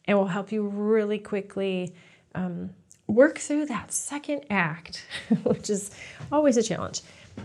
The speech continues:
because you'll, you'll know so much about why a person committed a certain crime. Um, and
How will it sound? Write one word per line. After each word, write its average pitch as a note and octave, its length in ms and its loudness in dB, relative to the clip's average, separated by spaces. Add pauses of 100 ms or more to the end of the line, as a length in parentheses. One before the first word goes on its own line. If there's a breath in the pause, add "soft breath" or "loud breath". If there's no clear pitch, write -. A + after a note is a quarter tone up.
(160)
because G3+ 340 0
you'll, G3+ 280 0
you'll G#3 160 2
know G3 260 0
so C#4 480 -2
much B3 560 -2
about F3 680 -6 (800)
why G3+ 440 6 (100)
a F3+ 60 2
person F#3+ 420 -4
committed F3+ 680 -4
a F3+ 60 -4
certain D3 640 -6 (320)
crime. D#3 560 -4 (440 soft breath)
Um, E3 360 -2 (1160)
and E3+ 400 -4